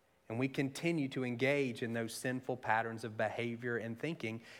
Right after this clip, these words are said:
And there, it, all they, all it does is trip us up. It's trying to, it's trying to run with your ankles tied together. It's trying to live with your hands strapped to your side. It's trying to move through life with a, with a pillowcase on your head.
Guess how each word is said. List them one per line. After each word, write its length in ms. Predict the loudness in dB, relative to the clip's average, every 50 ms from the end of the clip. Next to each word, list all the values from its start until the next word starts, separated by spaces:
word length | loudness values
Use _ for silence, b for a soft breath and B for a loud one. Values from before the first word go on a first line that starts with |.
| B B B
And 160 | 2 4 4
there, 160 | 4 4 2 2
it, 320 | 0 0 0 -2 -4 -4 4 6
all 180 | 8 8 8
they, 180 | 8 6 2 2 2 6
all 160 | 8 8 8
it 80 | 6 6
does 180 | 6 4 4 4
is 100 | -2 -2
trip 220 | 0 0 0 0
us 140 | 0 2 2
up. 220 | 2 2 2 -2
It's 180 | -6 -10 -10 -16 -4 4
trying 240 | 6 6 6 6 4
to, 100 | 0 -2 -2 -4
it's 120 | -6 -2
trying 200 | 4 4 4 4
to 60 | 4 2
run 260 | 2 4 4 4 2
with 160 | 0 2 2
your 120 | 2 2
ankles 320 | 2 0 -2 -2 -4 -4 0
tied 220 | 2 2 2 2
together. 400 | 0 -2 -2 -2 -2 -4 -6 -20 -20 _ b b b b b b b b b b b b b _ _ _ _ _ _ -2
It's 120 | -2 2
trying 200 | 4 4 4 4
to 60 | 4
live 220 | 2 2 2 2 2
with 120 | 0 0
your 100 | 0 0
hands 320 | 2 2 0 0 -2 -2 -4
strapped 380 | 0 2 4 4 4 2 -2
to 60 | -4
your 100 | -4 -2
side. 360 | -2 2 4 4 4 2 0 -6 -12 -18 -20 -20 _ b b b b
It's 100 | b 6
trying 180 | 8 8 8 8
to 60 | 6
move 280 | 4 4 4 4 2 2
through 180 | 2 4 4
life 320 | 6 6 6 6 4 2 -4
with 160 | -4 -2 2
a, 160 | 2 2 0 -2 -8 -20 -20 _ _ _ _ _ _ _ _ _ _ _ _ _ _ _ _ _ -20 -20 -20 -18 -12 -8 -8 -8 -8 -10 -16 -20 -20 -16 -10 -8 -4
with 140 | -2 0 -2
a 60 | 0
pillowcase 580 | 2 4 4 4 4 4 2 0 -2 0 -2 -4
on 100 | -2 -2
your 80 | -2
head. 300 | 0 0 0 0 -2 -6